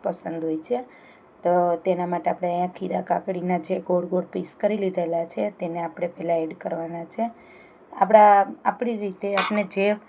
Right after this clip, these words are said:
વધારે પસંદ હોય તે વેજીટેબલ્સ આપણે આમાં યુઝ કરી શકીએ છીએ. ત્યાર પછી મેં અહીંયા બટાકા જે બાફીને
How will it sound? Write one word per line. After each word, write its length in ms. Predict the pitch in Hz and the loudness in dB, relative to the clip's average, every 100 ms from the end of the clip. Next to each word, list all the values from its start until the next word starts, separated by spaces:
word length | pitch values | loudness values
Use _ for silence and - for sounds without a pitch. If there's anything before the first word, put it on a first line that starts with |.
| - - - | -20 -18 0
વધારે 360 | 190 190 208 220 | 4 8 10 8
પસંદ 480 | - 208 196 196 190 | 6 0 2 -2 2
હોય 180 | 226 | 0
તે 200 | - 214 | 0 -2
વેજીટેબલ્સ 680 | 196 190 190 196 185 190 185 | 0 0 0 0 2 2 2
આપણે 260 | 190 - 190 | 0 2 0
આમાં 380 | 180 185 240 | 0 0 0
યુઝ 300 | 262 196 185 - | 0 -2 -4 -4
કરી 220 | 175 170 | -6 -6
શકીએ 420 | - 175 - 175 | -8 -12 -8 -8
છીએ. 320 | 175 233 247 262 - - _ - | -6 -6 -6 -6 -14 -20 _ -8
ત્યાર 140 | 196 185 | -6 -4
પછી 180 | 190 | -6
મેં 180 | 202 196 | -6 -6
અહીંયા 340 | 202 185 190 226 | -4 -2 -2 -2
બટાકા 480 | 190 175 190 185 | -2 -2 -4 -4
જે 160 | 180 185 | -4 -4
બાફીને 460 | 180 180 - 185 | -2 -4 -4 -8